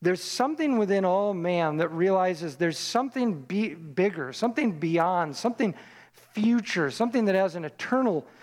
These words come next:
uh, aspect to it. And yet he's also made it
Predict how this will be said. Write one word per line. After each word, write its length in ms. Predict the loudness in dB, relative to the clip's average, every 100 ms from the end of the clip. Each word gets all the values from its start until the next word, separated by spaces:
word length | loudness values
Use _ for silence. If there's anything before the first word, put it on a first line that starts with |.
| -20 -14 -2
uh, 160 | 0 2
aspect 680 | 2 0 -4 0 0 0 -2
to 120 | 0
it. 140 | 0 0
And 220 | -2 2
yet 340 | 2 2 0 -4
he's 240 | -4 0
also 380 | 2 0 -2 -2
made 280 | 2 2 2
it 140 | -2